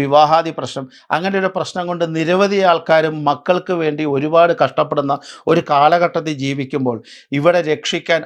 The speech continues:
ഒരാൾക്ക് മാത്രമേ സാധിക്കുള്ളൂ, അത് മഹാവിഷ്ണുവായി നിൽക്കുന്ന നാരായണന്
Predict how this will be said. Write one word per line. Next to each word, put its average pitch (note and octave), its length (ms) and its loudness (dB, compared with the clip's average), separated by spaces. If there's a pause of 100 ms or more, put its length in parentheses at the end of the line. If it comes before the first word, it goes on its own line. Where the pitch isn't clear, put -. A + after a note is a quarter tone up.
(160)
ഒരാൾക്ക് D3+ 500 2
മാത്രമേ C#3 420 -2
സാധിക്കുള്ളൂ, A#2+ 540 -2 (340)
അത് D3 120 0 (120)
മഹാവിഷ്ണുവായി C3+ 920 2
നിൽക്കുന്ന B2 300 -2 (120)
നാരായണന് B2+ 560 0